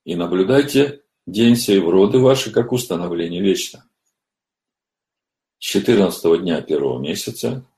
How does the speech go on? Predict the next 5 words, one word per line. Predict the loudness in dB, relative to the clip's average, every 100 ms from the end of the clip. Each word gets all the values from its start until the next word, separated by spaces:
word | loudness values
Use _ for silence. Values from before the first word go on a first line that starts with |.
| _
с | -12 -4
вечера, | -2 -2 0 0 -2 -6 _ _ _ _ _ -10
ешьте | 0 4 4 2 -2
пресный | 2 2 2 -4 -8
хлеб | -2 2 2 0